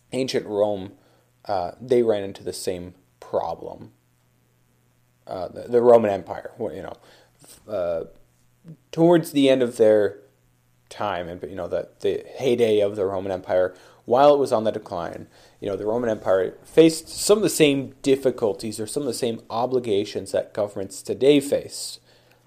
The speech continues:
They have bills to pay, but then there's also, there's this, there's this impetus to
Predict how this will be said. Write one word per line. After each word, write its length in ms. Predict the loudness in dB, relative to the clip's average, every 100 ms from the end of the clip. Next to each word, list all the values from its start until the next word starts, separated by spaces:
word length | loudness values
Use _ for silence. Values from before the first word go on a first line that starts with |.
| _ _ _ -4
They 380 | 0 0 0 -4
have 380 | -2 0 0 -6 -20 0
bills 300 | 8 8 6
to 100 | -2
pay, 440 | -4 -4 -2 0 2
but 200 | 2 4
then 120 | 4
there's 180 | 2 4
also, 460 | 4 4 2 4
there's 420 | 6 6 6 0 -4
this, 320 | -6 -6 -16 _ -20 _ _
there's 280 | 2 2 0
this 520 | -2 -2 -8 -14 -18 -6
impetus 420 | -4 0 0 0 -4
to 560 | -4 0 0 0 -2